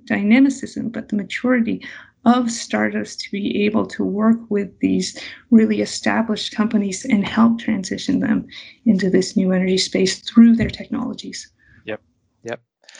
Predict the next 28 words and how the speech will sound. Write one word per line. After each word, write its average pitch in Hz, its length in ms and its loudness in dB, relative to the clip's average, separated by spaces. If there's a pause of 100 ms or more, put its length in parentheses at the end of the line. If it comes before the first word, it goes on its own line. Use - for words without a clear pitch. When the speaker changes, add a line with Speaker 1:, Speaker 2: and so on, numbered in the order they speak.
(380)
Speaker 2:
Great. - 420 0 (160)
Uh, 131 320 0
well, 127 260 -4
we 135 180 -2
are 120 100 -2
already 139 420 -2 (140)
at 117 80 -12
the 131 100 -2
end 127 120 -2
of 113 100 -4
our 110 140 -4
show. 127 200 -4
I, 117 200 0
I 123 80 -2
wanna 131 220 -2
thank, 123 440 -6
uh, 107 220 -6
Judd 123 300 -4
very 127 200 -2
much 120 240 -6
and 123 100 -16
Carolyn 120 300 -4
very 113 160 -2
much 113 220 -6
for, 107 240 -10
for 120 160 -10
joining 110 320 -4
us. 104 320 -8